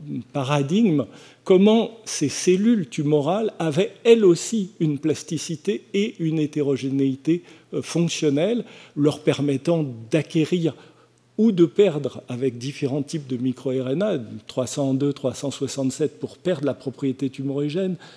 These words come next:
euh, micro-R N A dix-huit étoiles par exemple pour gagner la propriété tumorigène,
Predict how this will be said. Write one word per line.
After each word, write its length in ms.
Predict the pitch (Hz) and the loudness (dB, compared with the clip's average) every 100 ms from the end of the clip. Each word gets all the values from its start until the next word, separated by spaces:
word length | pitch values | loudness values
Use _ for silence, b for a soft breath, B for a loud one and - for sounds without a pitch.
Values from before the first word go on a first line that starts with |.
| B | B
euh, 180 | 165 123 | -8 -4
micro-R 520 | 135 131 - 139 131 | -2 -4 -2 -2 0
N 160 | 131 139 | -2 0
A 100 | 139 | -2
dix-huit 500 | 123 143 127 160 - | -2 -4 -2 -4 0
étoiles 460 | 135 - 165 156 135 | -2 0 0 0 0
par 180 | 135 | -4
exemple 360 | 123 117 147 139 | -6 -2 -4 -4
pour 180 | 131 131 123 | -6 -8 -4
gagner 460 | 147 147 208 208 B B - | -2 2 2 0 B B -10
la 100 | 123 | -8
propriété 540 | - 139 135 131 147 | -4 -4 -2 -4 -4
tumorigène, 720 | 139 131 131 127 117 131 170 | -8 -6 -4 -4 -4 -4 -4